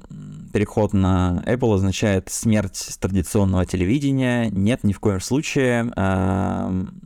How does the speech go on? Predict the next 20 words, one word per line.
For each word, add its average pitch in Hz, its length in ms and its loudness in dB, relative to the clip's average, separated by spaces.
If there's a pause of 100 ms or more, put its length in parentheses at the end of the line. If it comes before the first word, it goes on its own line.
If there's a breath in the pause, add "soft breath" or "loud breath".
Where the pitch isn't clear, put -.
(140)
отдельно 104 540 0
сразу 95 380 0
проговаривалось 90 560 0
при - 140 -4
заключении 92 520 0
сделки 90 340 0
год 90 220 0
назад, 98 300 0
что 92 540 0 (300 loud breath)
телевизионные 101 400 2
компании 95 480 0
могут 98 360 0
купить - 340 -6
такие - 240 0
права, 117 460 2
и 98 120 0
они, 101 240 2
собственно, 101 360 -2
их 98 80 -6
купили. 143 400 -2